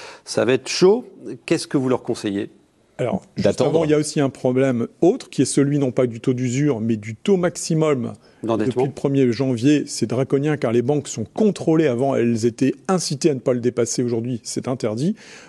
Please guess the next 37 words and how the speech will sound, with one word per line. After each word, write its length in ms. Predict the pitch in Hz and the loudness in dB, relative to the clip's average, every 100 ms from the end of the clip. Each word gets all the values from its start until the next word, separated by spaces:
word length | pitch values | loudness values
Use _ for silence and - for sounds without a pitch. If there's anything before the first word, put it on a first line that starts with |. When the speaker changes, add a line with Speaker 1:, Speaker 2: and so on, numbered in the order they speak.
| _ | _
Speaker 2:
Ils 180 | 120 113 | -6 -2
ont 60 | 117 | -2
droit 240 | 110 123 | 0 0
à 20 | |
une 60 | 110 | 0
dérogation 460 | 113 110 110 - 117 | -2 0 -2 -2 -6
de 80 | |
vingt 320 | 95 101 156 196 | -6 -2 0 0
pour 200 | 175 - | -4 -4
cent, 240 | 165 220 _ - - - | -4 -6 _ -20 -20 -10
et 40 | 127 | -4
c'est 180 | - - | -4 -4
trente-cinq 480 | - 190 - 180 | -2 0 0 -2
pour 160 | - 160 | -4 -4
cent 60 | - | 0
Speaker 1:
Trente-cinq. 240 | 160 151 | 0 2
Speaker 2:
d'endettement. 300 | 139 - - - _ | 0 -2 -8 -16 _
Trente-cinq 520 | - 196 - 196 - | 0 0 2 -2 0
maximum. 580 | 147 165 170 - 160 120 139 | 0 0 0 -2 -2 2 2
Speaker 1:
Et 20 | |
au-delà, 320 | 120 143 156 | 4 4 4
on, 220 | 139 127 120 120 - _ _ - _ - | 2 0 -6 -16 -20 _ _ -20 _ -4
on 100 | 131 | -2
parle 220 | 127 131 117 | 0 0 2
plus. 120 | 190 | 2
Speaker 2:
Voilà. 160 | 143 - | 2 0
Et 100 | 147 | 0
même 280 | 143 170 240 | 2 4 2
s'il 180 | - 185 | 2 2
y 80 | 175 | 4
a 40 | |
des 120 | 160 | 4
restes 220 | 151 175 175 | 2 2 2
à 80 | |
vivre 260 | 156 185 165 | 2 2 0
plus 240 | 160 160 | -2 0
élevés. 260 | 156 147 113 | 2 2 -2